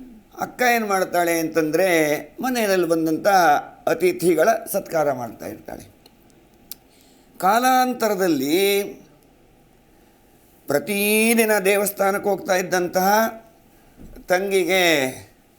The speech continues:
ಕೈವಲ್ಯ ಅನ್ನೋದು ಸಿಗದೇ ಇಲ್ಲ. ಮನೆಯಲ್ಲಿದ್ದಂಥ ಅಕ್ಕನಿಗೆ ಕೈವಲ್ಯ ಸಿಗುತ್ತೆ. ಯಾವುದರಿಂದ ಈ ರೀತಿ ಆಯಿತು ಅಂತ ಚಿಂತನೆಯನ್ನು ಗೈದಾಗ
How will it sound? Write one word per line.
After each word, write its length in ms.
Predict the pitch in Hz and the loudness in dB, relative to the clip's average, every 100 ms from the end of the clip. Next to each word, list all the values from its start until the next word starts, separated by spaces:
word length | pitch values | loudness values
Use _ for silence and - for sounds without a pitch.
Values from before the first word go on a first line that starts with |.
| _ _ - | _ _ -2
ಕೈವಲ್ಯ 480 | 165 185 185 175 165 | 0 2 0 -2 -2
ಅನ್ನೋದು 360 | 156 156 147 | -2 -2 -4
ಸಿಗದೇ 460 | 147 135 165 165 160 | -4 0 0 2 0
ಇಲ್ಲ. 340 | 139 139 143 | 0 0 0
ಮನೆಯಲ್ಲಿದ್ದಂಥ 880 | 127 139 170 170 156 151 135 135 147 | -2 -2 0 0 0 -2 -4 -4 0
ಅಕ್ಕನಿಗೆ 680 | 135 131 120 - 165 139 180 | 2 2 0 -4 -8 -6 -8
ಕೈವಲ್ಯ 440 | 139 127 127 117 | -4 -4 -4 -8
ಸಿಗುತ್ತೆ. 460 | 113 110 - - - - _ _ _ - _ - | -12 -14 -14 -18 -20 -20 _ _ _ -20 _ -8
ಯಾವುದರಿಂದ 560 | 117 170 214 220 214 | -2 -2 0 -2 -2
ಈ 200 | 202 185 | -2 0
ರೀತಿ 320 | 175 175 175 | 0 -2 -2
ಆಯಿತು 340 | 170 170 170 160 | -2 -2 -4 -8
ಅಂತ 180 | 156 160 | -6 -8
ಚಿಂತನೆಯನ್ನು 720 | 156 151 214 196 180 165 143 | -8 -8 -6 -4 -4 -4 -2
ಗೈದಾಗ 480 | 131 135 117 117 | -2 -2 -6 -4